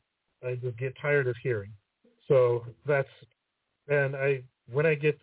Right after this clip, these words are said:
when I hear something I get tired of hearing, I have to speak out on it. Thanks for listening. There's not gonna be a show tomorrow. I'm gonna be back on Thursday. Um, I'll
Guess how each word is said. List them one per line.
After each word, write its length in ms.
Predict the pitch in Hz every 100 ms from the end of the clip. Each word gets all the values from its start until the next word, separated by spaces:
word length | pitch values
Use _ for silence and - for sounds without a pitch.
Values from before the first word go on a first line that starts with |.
| 131
when 120 | 143
I 40 |
hear 120 | 147 143
something 200 | 135 131
I 80 | 123
get 200 | 123 123
tired 200 | 131 123
of 80 | 113
hearing, 260 | 123 117 117
I 80 | 117
have 180 | 120
to 80 | 120
speak 240 | - 117 117
out 160 | 107
on 80 | 113
it. 100 | 113 - _ _ _ _ _ - - - _ _ _ _ -
Thanks 180 | 208
for 100 | - 175
listening. 420 | 160 - 127 113 - - -
There's 160 | 147
not 200 | 165 220
gonna 140 | 233 208
be 180 | 185
a 40 | 170 -
show 180 | 170 165 -
tomorrow. 640 | 160 143 135 139 170 196 202 _ _ _ _ _ _ _ _ -
I'm 100 | 147
gonna 180 | 147 165
be 160 | 160 170
back 260 | 170 165
on 200 | 147 131 127 - -
Thursday. 760 | 143 139 175 165 208 220 226 165 131
Um, 480 | 139 143 139 135 139
I'll 100 | 135